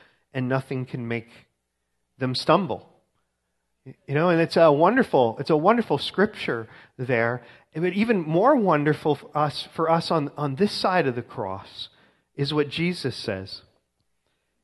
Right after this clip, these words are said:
And he says in, he says, "Come to me, all who are weary and burdened, and I will give you rest.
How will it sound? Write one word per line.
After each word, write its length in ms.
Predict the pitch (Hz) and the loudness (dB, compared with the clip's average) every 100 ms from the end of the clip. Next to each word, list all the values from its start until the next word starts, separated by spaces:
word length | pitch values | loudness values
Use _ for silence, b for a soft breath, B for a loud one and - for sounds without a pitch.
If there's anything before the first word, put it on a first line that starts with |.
| _ | _
And 140 | 151 | -2
he 180 | 165 285 | 2 2
says 560 | - 143 110 113 - - _ _ - | 2 0 0 -2 -12 -18 _ _ -8
in, 580 | 156 151 147 147 143 - b b b b b _ | -4 -4 -6 -8 -12 -16 b b b b b _
he 140 | 156 | -8
says, 380 | 196 226 185 147 - | -2 2 2 0 -10
"Come 340 | - 196 254 | -4 -2 0
to 160 | 247 175 | -2 -4
me, 320 | 113 98 95 - _ _ | -6 -8 -14 -20 _ _
all 360 | - 156 196 202 | -10 -2 -2 -2
who 400 | 180 208 208 190 - _ | -4 -4 -4 -6 -20 _
are 120 | 135 156 | -6 -6
weary 560 | 127 117 110 107 117 _ _ _ | -4 -4 -2 -6 -10 _ _ _
and 200 | 127 113 | -10 -6
burdened, 480 | 113 110 107 104 120 | -4 -4 -6 -14 -10
and 140 | 123 120 | -10 -8
I 160 | 131 160 | -4 -4
will 140 | 156 | -4
give 200 | 131 117 | -6 -10
you 140 | 127 127 | -8 -6
rest. 500 | 151 98 - - | -6 -8 -14 -18